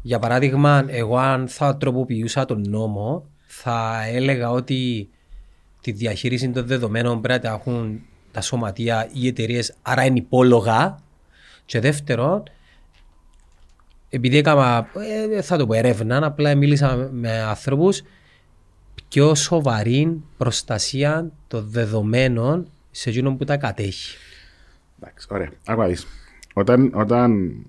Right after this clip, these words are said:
Speaker 2: όταν υπήρχε, όταν μπήκε στο τραπέζι η ιδέα της κάρτας φιλάθλου τότε, ο σκοπός ήταν ένας, να φύγει η ανωνυμία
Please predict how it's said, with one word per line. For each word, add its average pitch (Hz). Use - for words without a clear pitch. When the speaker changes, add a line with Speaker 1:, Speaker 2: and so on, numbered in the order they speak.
Speaker 2:
όταν 113
υπήρχε, 113
όταν 117
μπήκε 120
στο 139
τραπέζι 113
η -
ιδέα 107
της 101
κάρτας 101
φιλάθλου 87
τότε, 85
ο 113
σκοπός 143
ήταν 127
ένας, 90
να 113
φύγει 156
η 156
ανωνυμία 151